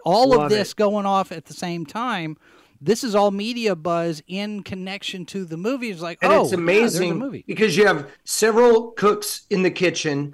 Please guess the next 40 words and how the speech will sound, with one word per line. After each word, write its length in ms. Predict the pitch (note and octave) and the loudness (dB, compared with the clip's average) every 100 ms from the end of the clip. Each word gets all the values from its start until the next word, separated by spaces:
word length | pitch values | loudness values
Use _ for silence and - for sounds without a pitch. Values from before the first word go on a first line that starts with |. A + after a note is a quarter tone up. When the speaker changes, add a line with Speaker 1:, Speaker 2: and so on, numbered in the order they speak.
| - _ - | -16 _ -2
Speaker 2:
and 80 | F3 | 0
that 140 | F#3+ | 2
can 100 | G#3+ | 2
be 120 | A3+ | 4
a 40 | F3+ | 4
bad 380 | E3 E3+ F#3 | 4 2 2
thing. 160 | F#3 E3+ | 0 2
But 100 | D#3+ | 2
in 80 | E3 | 4
this 220 | F3+ F3 | 2 0
case, 120 | G#3 E3+ E3+ | -2 -2 -2
'cause 160 | F3 | -2
you 100 | D#3+ | 0
have 160 | D3 C#3+ | -2 -6
Illumination, 720 | D#3+ G#3+ A#3 G#3 F3+ - F3+ D#3 | -2 2 4 4 2 2 -2 2
and 80 | |
obviously 480 | E3 F3 E3+ - E3 | 2 4 2 0 -2
they 140 | D3 E3 | 2 2
have 160 | D#3 | 4
their 180 | D3+ D3+ | 2 0
point 200 | D3+ D3 | -2 -4
of 40 | C#3 | 0
view 180 | C#3 C#3 | 0 0
and 120 | A#2+ - - _ | -4 -16 -20 _
how 100 | E3 | -4
they 160 | E3+ E3+ | 2 4
wanna 180 | E3+ E3 | 4 2
be 140 | E3 | 2
involved 380 | D#3 D#3+ D#3 C#3+ | 2 2 0 0
in 60 | D3+ | -2
the 60 | |
marketing 520 | C#3 C#3+ C#3+ D3 C#3+ | 0 0 0 -2 -2
and 100 | C#3 | -6
the 40 | C3+ | -8
creative 400 | - C#3 C#3 A#2+ | -4 -2 -2 -4
process. 500 | D#3+ C3 - A#2+ - | -4 -2 -6 -12 -8
Then 160 | D#3+ E3+ | -2 0
you 80 | |
have 100 | E3 | 0
Nin-, 300 | D#3+ E3 D3+ | 2 0 -2